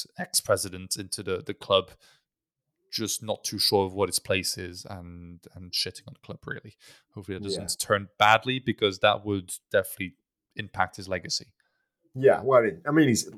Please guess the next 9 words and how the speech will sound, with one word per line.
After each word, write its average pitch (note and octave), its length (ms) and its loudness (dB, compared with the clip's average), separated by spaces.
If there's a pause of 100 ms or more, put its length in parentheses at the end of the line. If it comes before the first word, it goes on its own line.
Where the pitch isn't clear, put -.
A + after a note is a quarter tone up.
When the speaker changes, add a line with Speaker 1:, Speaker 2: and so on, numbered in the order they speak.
Speaker 2:
his C3+ 160 2
legacy D3+ 380 6
has G2+ 120 0
somewhat G#2 300 0
been F#2+ 140 -4
impacted F#2 520 -2
in F2+ 100 -10
the F2 60 -8
last F2 380 0